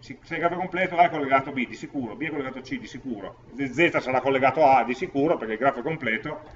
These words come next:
e quindi qualunque permutazione di vertici io scelga costituiscono un ciclo hamiltoniano, perché li tocca tutti una volta sola.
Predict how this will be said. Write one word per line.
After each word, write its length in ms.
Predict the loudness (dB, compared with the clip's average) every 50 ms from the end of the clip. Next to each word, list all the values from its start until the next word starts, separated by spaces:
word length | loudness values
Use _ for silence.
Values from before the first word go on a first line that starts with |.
| -20 -20 -20 -18 -16
e 80 | -14 -8
quindi 220 | -4 -4 -4 -2
qualunque 340 | -2 -2 -2 0 -2 -2 -2
permutazione 580 | -2 -2 -4 -4 -4 -4 -6 -4 -4 -4 -2
di 80 | 0 2
vertici 380 | 2 2 2 2 -2 -4 -2 -2
io 120 | -2 -2
scelga 460 | 0 4 6 6 6 6 6 6 6 6 2 -6 -18 -8 -4
costituiscono 600 | -4 -2 -2 -4 -2 -2 -2 -2 0 -2 -2 -2
un 100 | -2 -2
ciclo 640 | -4 -4 -4 -2 2 2 2 2 2 -2 -10 -20 -20 -20 -20 -20 -20 -20 -20 -20 -16 -8
hamiltoniano, 680 | -4 -4 -4 -2 -2 -4 -6 -6 -8 -14 -16 -18 -20 -20 -20 -14
perché 200 | -12 -10 -8 -6
li 100 | -8 -8
tocca 240 | -8 -8 -10 -10 -12
tutti 320 | -12 -14 -18 -16 -14 -12
una 120 | -10 -8 -8
volta 200 | -10 -10 -12 -16
sola. 400 | -20 -20 -20 -20 -20 -20 -20